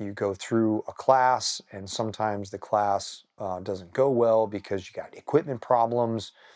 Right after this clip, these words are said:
I can't tell you how many times, you know how many times I went out as a single, as a one-man show with, like, sixteen people working for Magpul? All the time.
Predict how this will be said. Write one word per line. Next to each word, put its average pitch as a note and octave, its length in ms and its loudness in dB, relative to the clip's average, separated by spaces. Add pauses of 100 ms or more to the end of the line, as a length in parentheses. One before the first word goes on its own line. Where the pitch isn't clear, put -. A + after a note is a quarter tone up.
(380)
I A#2+ 60 0
can't C3+ 280 -4
tell C3+ 160 4
you C#3 140 2
how G#2 60 0
many G#2 160 -4
times, G2 380 -6 (280)
you A#3 80 0
know A#3 40 0
how - 0 -
many A3 100 2
times F#3+ 320 -4
I E3+ 60 -2
went C3+ 220 0
out D3+ 260 0
as G#2+ 180 -2
a G2+ 100 -2
single, B2 720 0
as G#2+ 160 -6
a F2+ 100 -2
one-man A2 680 -4
show G2 400 -2
with, A#2 280 -8
like, F#2 280 -6 (140)
sixteen A2+ 680 -4
people A2+ 420 -4 (720)
working A2+ 380 -2
for A2 120 -6
Magpul? G#2 520 0 (920)
All D#3 320 6
the D#3+ 120 2
time. D#3 540 -2